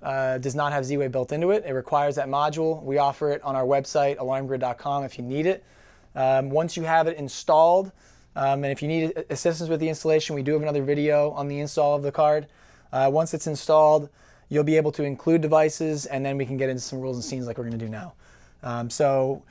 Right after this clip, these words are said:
assuming you have that card installed, uh, you've already included your first device, which in our case, we're using the P D three hundred Z dash two,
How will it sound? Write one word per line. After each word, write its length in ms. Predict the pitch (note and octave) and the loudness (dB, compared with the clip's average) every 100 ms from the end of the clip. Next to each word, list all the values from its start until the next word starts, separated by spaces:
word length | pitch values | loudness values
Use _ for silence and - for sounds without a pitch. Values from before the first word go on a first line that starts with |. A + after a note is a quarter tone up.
| - _ | -20 _
assuming 300 | - F3+ F3 | -4 -2 2
you 60 | E3+ | 2
have 140 | E3 | 4
that 140 | D#3 | 2
card 220 | - E3 D#3 | 4 2 2
installed, 600 | C3+ E3+ F3+ G3 F#3 F3 | 0 2 4 2 0 -2
uh, 260 | C#3+ C#3 C#3 | 0 2 2
you've 160 | C#3 D3 | 2 4
already 280 | D3+ D3+ | 4 2
included 440 | D#3 C3+ E3 E3 D#3 | -4 -2 2 2 2
your 80 | C#3 | 0
first 280 | E3 D3+ | 0 0
device, 520 | C#3 C#3+ D#3+ D#3+ - - | 0 4 4 2 -4 -2
which 240 | C#3+ - | -2 -2
in 100 | D3+ | 0
our 180 | C#3 D3 | 2 2
case, 460 | E3 D3+ D3 - - - - - - | 4 4 2 -4 -16 -20 -20 -14 -2
we're 120 | D3 | 0
using 460 | D#3 D3 D3+ D3 | 2 0 0 -2
the 360 | C#3 C#3 C#3 C#3 - | 0 0 0 -2 -8
P 200 | - E3+ | -6 -4
D 420 | D3+ D#3+ D#3+ D#3 - - - | -2 -2 -2 -4 -10 -20 -20
three 280 | - E3 E3+ | -10 0 0
hundred 500 | C#3 E3+ E3+ D#3 C#3 | 0 -4 -2 -2 -2
Z 300 | A#2 D3 D#3+ | -2 -2 0
dash 340 | D3+ C#3 - - | 2 0 -2 -6
two, 340 | D3+ D#3+ | -2 0